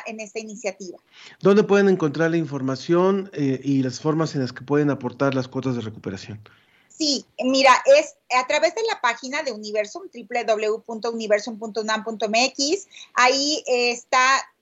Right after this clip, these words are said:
Speaker 1: eh, en, ahora sí que en el home, literalmente la, la,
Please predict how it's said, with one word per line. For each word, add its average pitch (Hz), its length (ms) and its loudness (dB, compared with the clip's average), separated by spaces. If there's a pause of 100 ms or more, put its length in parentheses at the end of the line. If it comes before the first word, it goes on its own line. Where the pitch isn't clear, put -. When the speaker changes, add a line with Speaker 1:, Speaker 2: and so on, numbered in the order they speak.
(140)
Speaker 1:
eh, 220 400 -8
en, 214 380 -8
ahora 233 220 2
sí 254 120 -8
que 240 100 -2
en 226 60 -2
el 208 140 -2 (100)
home, 285 340 4
literalmente 247 880 -2
la, 208 460 0 (160)
la, 202 720 -2